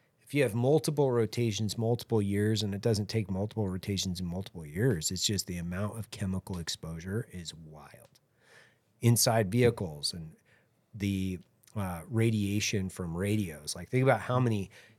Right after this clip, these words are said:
jammers, and, you know, anti-jamming devices, all the V H F, H F, all the fucking radios that we were in and around all the time, and that, all that radiation just getting fucking blasted around in our armored vehicles. Like,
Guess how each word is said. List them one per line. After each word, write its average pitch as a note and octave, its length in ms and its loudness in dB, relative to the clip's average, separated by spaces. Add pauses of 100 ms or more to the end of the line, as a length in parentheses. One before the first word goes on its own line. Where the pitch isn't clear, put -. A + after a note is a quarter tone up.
(120)
jammers, B2 840 6
and, A#2+ 260 6
you A2 140 4
know, F#2+ 280 0 (420)
anti-jamming C3 840 8
devices, A#2 1120 6 (380)
all B2 240 8
the A2 240 6
V A#2 260 6
H A#2+ 260 6
F, A2+ 520 6 (220)
H B2 260 6
F, A#2+ 240 6
all C3 280 6
the C3+ 80 8
fucking A#2 340 4
radios G#2 560 6
that A#2 80 0
we G2+ 120 0
were F#2+ 280 -2
in B2 180 6
and G#2+ 100 4
around G#2+ 360 4
all F#2+ 160 0
the G#2 100 4
time, G#2+ 360 2
and G2+ 80 4
that, G2+ 80 0
all A#2 80 2
that A2+ 180 4
radiation G#2 500 2
just G2 160 0
getting F#2 200 -4
fucking G#2+ 400 -8
blasted - 520 2
around A#2 400 6
in A#2 60 8
our G#2+ 160 6
armored A2+ 400 6
vehicles. A#2+ 560 8
Like, A#2 220 2